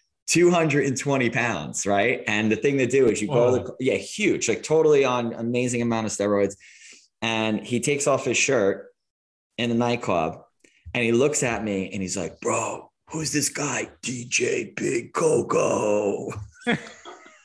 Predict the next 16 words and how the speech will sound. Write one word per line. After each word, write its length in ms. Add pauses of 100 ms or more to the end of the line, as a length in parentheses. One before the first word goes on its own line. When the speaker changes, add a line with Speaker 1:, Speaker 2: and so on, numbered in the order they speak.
(560)
Speaker 1:
And 140
I'm 120
like, 360 (560)
Speaker 2:
<laughs> 580
Speaker 1:
"You 340
might 340
technically 480
be 120
a 60
crazy 320
person." 460 (420)
And 320
he 240
referred 640
to 80
me 680